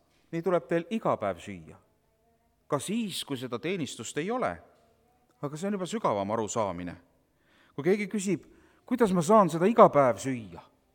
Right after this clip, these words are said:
Kust ma pastori võtan, kes palub selle pärast? Kust ma oma koguduse liikmed võtan?“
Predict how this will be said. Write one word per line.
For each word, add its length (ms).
Kust 200
ma 80
pastori 440
võtan, 460
kes 140
palub 320
selle 260
pärast? 520
Kust 160
ma 60
oma 160
koguduse 380
liikmed 320
võtan?“ 440